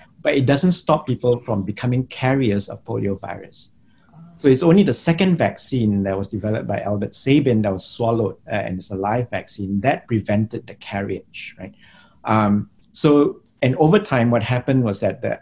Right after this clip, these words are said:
oral vaccine became more accepted because it,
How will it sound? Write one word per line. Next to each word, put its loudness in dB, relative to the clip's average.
oral 4
vaccine 0
became -4
more 0
accepted -6
because -8
it, -8